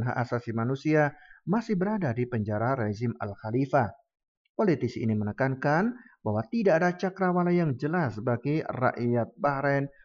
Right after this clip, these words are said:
untuk mencapai kebebasan dan martabat manusianya.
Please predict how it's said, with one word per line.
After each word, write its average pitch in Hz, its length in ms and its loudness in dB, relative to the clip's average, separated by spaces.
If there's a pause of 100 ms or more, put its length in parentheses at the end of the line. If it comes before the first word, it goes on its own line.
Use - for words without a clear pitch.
(100)
untuk 185 320 0
mencapai 190 400 -2
kebebasan 175 720 0
dan 160 160 6
martabat 180 640 2
manusianya. 117 960 0